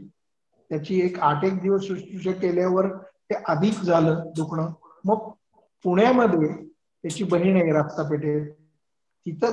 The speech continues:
तो राहिला शेवटचा जो काय आठवडा आहे तो, आणि त्याच्यात शेवटच्या दोन दिवसात तो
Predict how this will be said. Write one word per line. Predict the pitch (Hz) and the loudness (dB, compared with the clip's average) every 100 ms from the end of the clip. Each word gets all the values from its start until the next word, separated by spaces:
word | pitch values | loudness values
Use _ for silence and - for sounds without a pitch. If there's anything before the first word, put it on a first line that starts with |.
| 240 | 2
तो | 214 | 2
राहिला | 165 160 147 143 - - _ _ | 2 0 0 -2 -8 -20 _ _
शेवटचा | - 156 160 156 160 | -6 -4 -4 -2 -4
जो | 151 | -2
काय | 151 156 151 - | 0 -2 -4 -8
आठवडा | 147 143 143 139 | -10 -2 0 0
आहे | 135 | -6
तो, | - - _ _ | -10 -18 _ _
आणि | 151 156 196 | -4 2 2
त्याच्यात | 190 - 202 202 - - _ - | 2 2 2 0 -4 -16 _ -10
शेवटच्या | 170 165 170 - | -2 0 0 0
दोन | 190 180 185 | 2 2 4
दिवसात | 185 - 185 | 0 -2 -6
तो | - 185 190 - - | -6 -4 -4 -6 -18